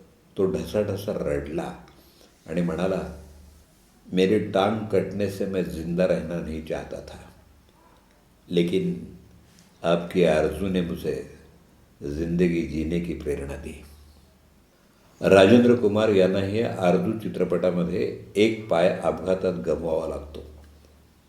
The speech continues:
आपली चित्रपटातली भूमिका प्रामाणिकपणे करणाऱ्या कलाकारांना अशी दाद नक्कीच मिळत असेल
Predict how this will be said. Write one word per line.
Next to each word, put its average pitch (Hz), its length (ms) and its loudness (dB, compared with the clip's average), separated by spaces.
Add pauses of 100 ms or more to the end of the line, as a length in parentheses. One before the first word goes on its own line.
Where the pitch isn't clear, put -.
(520)
आपली 120 300 8
चित्रपटातली 120 720 8
भूमिका 113 480 6
प्रामाणिकपणे 113 720 4
करणाऱ्या 101 420 4
कलाकारांना 92 720 2
अशी 87 260 -2
दाद 87 380 0
नक्कीच 127 420 -2
मिळत 92 240 2
असेल 82 360 -2